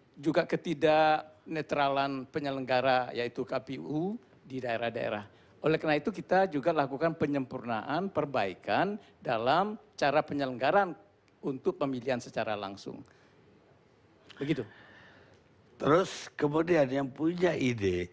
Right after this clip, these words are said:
Speaker 2: bahwa bupati dan wali kota juga agar tidak langsung, itu siapa?
Speaker 1: Ya, sesudah kita
Speaker 2: Ke D P R?
Speaker 1: ber-, bahas bersama D P R,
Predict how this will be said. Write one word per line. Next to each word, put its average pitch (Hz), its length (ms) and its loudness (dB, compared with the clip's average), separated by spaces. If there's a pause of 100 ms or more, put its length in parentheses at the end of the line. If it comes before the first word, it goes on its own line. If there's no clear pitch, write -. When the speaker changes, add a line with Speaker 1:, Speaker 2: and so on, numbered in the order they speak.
(160)
Speaker 2:
bahwa 104 400 4
bupati 101 800 -4
dan 98 240 -2
wali 98 320 0
kota 98 480 0
juga 95 560 0 (140)
agar 90 340 -2
tidak 92 400 -6
langsung, 92 480 -2 (2000)
itu 98 180 0
siapa? 113 320 0 (960)
Speaker 1:
Ya, 143 220 -2 (500)
sesudah 165 560 2
kita 156 720 0
Speaker 2:
Ke - 80 -4
D 101 160 2
P 98 60 -2
R? 107 260 4 (320)
Speaker 1:
ber-, 160 220 -2
bahas 156 260 2
bersama 147 400 0
D 139 80 0
P 120 160 0
R, 165 480 4